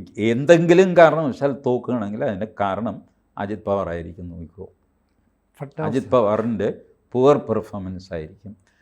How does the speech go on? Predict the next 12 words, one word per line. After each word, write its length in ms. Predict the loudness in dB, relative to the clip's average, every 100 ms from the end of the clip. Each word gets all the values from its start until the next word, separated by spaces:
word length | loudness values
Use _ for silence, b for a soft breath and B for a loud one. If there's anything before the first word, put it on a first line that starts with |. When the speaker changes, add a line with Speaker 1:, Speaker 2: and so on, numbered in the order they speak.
| _ 0
Speaker 1:
എന്തിനാണ് 460 | 2 6 6 6 2 2
ആ 40 | 0
എക്സ്ട്രാ 280 | -2 2 4 4
ബാഗേജ് 340 | 2 2 -4 -6
ബി 80 | -6
ജെ 60 | -8 -10
പി 60 | -12 -10
കൊണ്ടു 180 | -6 -4
നടക്കുന്നതെന്ന് 600 | -4 -6 -10 -12 -10 -12 -12
ഞങ്ങൾക്കറിയില്ല 600 | -14 -10 -10 -8 -10 -10 -12
എന്നൊക്കെ 240 | -14 -18 -16
പറഞ്ഞ് 340 | -16 -14 -16